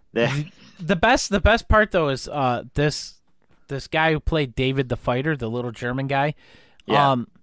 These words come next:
Speaker 2: he's basically, I don't know, he's, he's like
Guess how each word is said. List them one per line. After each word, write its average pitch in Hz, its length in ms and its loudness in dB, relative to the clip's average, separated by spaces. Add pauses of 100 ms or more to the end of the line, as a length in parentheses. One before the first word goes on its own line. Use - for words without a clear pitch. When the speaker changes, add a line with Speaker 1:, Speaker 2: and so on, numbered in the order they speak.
(140)
Speaker 2:
he's 240 560 4
basically, 160 1400 4 (1600)
I - 80 -2
don't 220 120 4
know, 220 160 6
he's, 202 340 4
he's 190 340 2
like 185 440 4